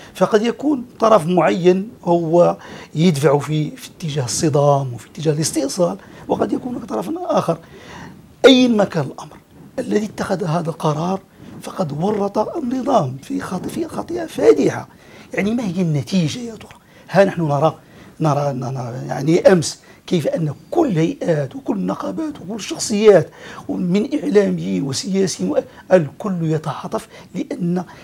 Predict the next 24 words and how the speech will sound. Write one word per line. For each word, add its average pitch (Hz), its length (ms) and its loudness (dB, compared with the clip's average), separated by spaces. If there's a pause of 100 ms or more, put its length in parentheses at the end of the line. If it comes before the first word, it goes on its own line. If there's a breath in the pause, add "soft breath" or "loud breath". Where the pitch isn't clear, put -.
(120)
في 139 440 -6
هذه 208 480 2
الحملة 147 360 -2
وفي 143 320 -4
هذه 202 120 2
القرارات 156 540 0 (340 loud breath)
الخارجة 185 720 -6
عن 143 220 -8 (380 loud breath)
جميع 156 480 -6
ال-، 147 200 -6 (420)
المساطر 156 580 -4
القانون 156 360 -6
الإدارية 185 400 -10 (240 loud breath)
فيها 165 220 -8
ظلم 143 320 -6 (100)
بين، 127 360 -6 (300 loud breath)
والناس 170 400 -6
لا 175 60 -2
يمكن 180 260 -6
أن 151 320 -8
يتعاطفوا 156 560 -10 (140)
مع 135 220 -8
الإنسان 160 360 -8
المظلوم، 135 400 -8